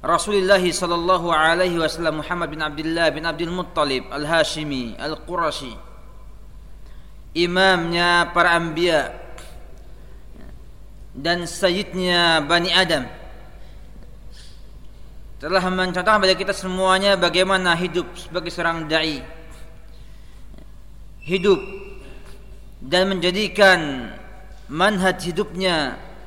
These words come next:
dalam dakwah kepada Allah Subhanahu wa Ta'ala, sebagaimana disampaikan Allah, Allah Subhanahu wa Ta'ala dalam Al-Quran, surat Yusuf ayat seratus delapan,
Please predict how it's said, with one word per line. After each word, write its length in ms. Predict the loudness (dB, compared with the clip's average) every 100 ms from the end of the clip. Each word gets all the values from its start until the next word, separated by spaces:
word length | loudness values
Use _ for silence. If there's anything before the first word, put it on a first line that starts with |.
| -6
dalam 400 | 2 4 4 4
dakwah 400 | 2 6 6 4
kepada 320 | 2 2 4
Allah 160 | 2 0
Subhanahu 640 | -4 -2 -2 0 -2 0
wa 80 | 0
Ta'ala, 400 | 0 0 0 -2 -8 -16 -16 -16 -16 -16 -16 -18 -18 -14
sebagaimana 640 | -6 -2 2 4 6 6 4
disampaikan 560 | 2 0 2 2 2
Allah, 320 | 2 4 2 0 -8 -14 -16 -14 -4
Allah 240 | -2 0
Subhanahu 640 | -2 -6 -4 -4 -2 -4 -2
wa 80 | 0
Ta'ala 320 | 6 6 6
dalam 240 | 2 2
Al-Quran, 560 | 0 -2 -2 2 2 0 -10 -16 -16 -16 -16 -18 -4
surat 160 | 2 2
Yusuf 240 | 0 -4 -4 0
ayat 240 | 4 2 0 -12 -14 -16 -16 -16 -16 -18 -16 -16
seratus 320 | -12 -8 -8 -4
delapan, 480 | 2 4 6 4 4